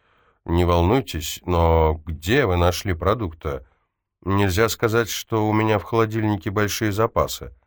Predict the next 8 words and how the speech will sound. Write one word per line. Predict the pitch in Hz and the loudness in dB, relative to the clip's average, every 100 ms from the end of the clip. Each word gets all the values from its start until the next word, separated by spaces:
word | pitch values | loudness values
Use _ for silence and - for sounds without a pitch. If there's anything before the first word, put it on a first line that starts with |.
| _ _ _ _ _ _ | _ _ _ _ _ _
«Я | 120 160 151 143 | 0 4 4 4
сбегала | 123 165 151 151 | 2 0 4 2
в | - | 2
соседний | 143 - 139 139 | 0 0 0 2
магазин | 139 135 139 151 131 | 2 2 2 2 4
и | 113 | 2
кое-что | 87 127 123 - 113 | 0 2 2 0 -6
купила. | - 123 104 80 76 | -8 -4 0 0 0